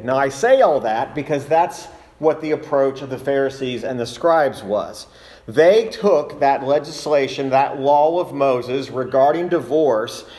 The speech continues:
and turned it into something that it was not. So as we consider what the Pharisees and the scribes taught, based upon what we learned last week, uh, their main intention here, and again, for, for context sake, let's read verses thirty-one and thirty-two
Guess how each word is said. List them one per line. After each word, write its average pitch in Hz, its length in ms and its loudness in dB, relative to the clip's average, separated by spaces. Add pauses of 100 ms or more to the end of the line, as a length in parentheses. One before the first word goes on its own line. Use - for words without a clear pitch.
(140)
and 139 300 0
turned 202 400 0
it - 220 2
into 185 680 0
something 135 480 -2
that 120 160 0
it 120 120 -4
was 113 360 -4
not. 131 520 0 (380)
So 160 260 6
as 156 160 2
we 185 160 2
consider 185 640 4
what 156 260 -2
the 135 420 -4 (220)
Pharisees 170 760 2
and 123 140 -2
the 120 80 -4
scribes 165 600 0
taught, 101 560 -4
based 156 280 0
upon 151 300 0
what 139 160 -4
we 147 100 -4
learned 135 340 -2
last 127 420 0
week, 131 520 0 (380)
uh, 120 220 0 (140)
their 180 460 4
main 180 560 2
intention 135 680 0
here, 110 160 0
and 123 80 0
again, 147 340 0
for, 127 360 -2
for 120 120 -6
context 165 640 -2
sake, 123 240 -2
let's 139 260 -2
read 156 240 0
verses 131 340 -2
thirty-one 139 520 0
and 123 100 -4
thirty-two 123 720 -2